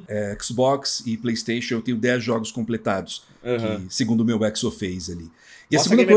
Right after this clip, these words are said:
Speaker 1: coisa,
Speaker 2: tag, né?
Speaker 1: <laughs> a segunda coisa que eu queria dizer é que, sobre a minha resolução, não é exatamente uma resolução, mas foi uma coisa que comecei a fazer final do ano passado e eu acho que vai acabar guiando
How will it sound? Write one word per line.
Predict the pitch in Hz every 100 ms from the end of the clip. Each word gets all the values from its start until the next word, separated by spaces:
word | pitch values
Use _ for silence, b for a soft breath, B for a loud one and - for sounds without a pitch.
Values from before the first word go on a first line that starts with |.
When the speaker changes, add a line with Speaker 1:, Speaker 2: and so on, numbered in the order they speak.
| 233
Speaker 1:
coisa, | 170
Speaker 2:
tag, | 135
né? | 101 117 - _ - 160 131 - -
Speaker 1:
<laughs> | 135
a | 139
segunda | 135 170 247
coisa | 233 196 196
que | 202
eu |
queria | - 175 170 170 160 156 147 139
dizer | 139 120 170 196 190
é | 151
que, | 143 - 160 151
sobre | - 160 156
a |
minha | 156
resolução, | 147 127 139 135 - 123 113 107 b b b b
não | 151 208
é | 233
exatamente | 220 226 220 196 214 208
uma | 185
resolução, | 180 180 156 175
mas | 175 175
foi | 202
uma | 185
coisa | 185
que |
comecei | - 170 165
a |
fazer | 151 147 139
final | 147 139
do | 135
ano | 135
passado | 131 - - 139 143
e |
eu | 139
acho | 135
que | - 139 b b b
vai | 110 131
acabar | 131 131 135
guiando | 127 131 131 135 123